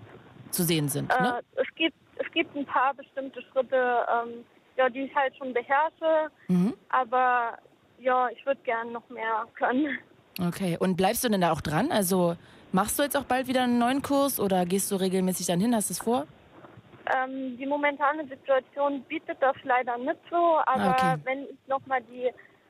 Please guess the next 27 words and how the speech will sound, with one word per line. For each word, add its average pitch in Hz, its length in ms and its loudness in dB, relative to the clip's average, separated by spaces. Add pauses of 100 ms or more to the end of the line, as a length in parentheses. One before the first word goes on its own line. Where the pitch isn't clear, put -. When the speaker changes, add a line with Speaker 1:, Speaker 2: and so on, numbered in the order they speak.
(320)
Speaker 2:
Möglichkeit 269 680 0
habe, 277 400 0
werde 247 240 -2
ich - 140 -20
dem 240 140 -12
Ganzen 240 340 -2
auf - 160 -6
jeden 226 240 -8
Fall 190 180 -4
nachgehen. 254 600 0 (600)
Speaker 1:
Und 233 160 2
sag 226 180 0
mal, 226 240 2
ähm, 208 400 2 (160)
was 240 180 0
mich 254 100 2
jetzt 240 160 0
aber 196 140 0
trotzdem 262 300 -2
noch 247 80 0
interessieren 208 400 0
würde, 202 200 0
weil 185 220 2
ich 196 140 -4
finde 214 300 0
das 262 240 -2
Speaker 2:
Ja. - 60 -20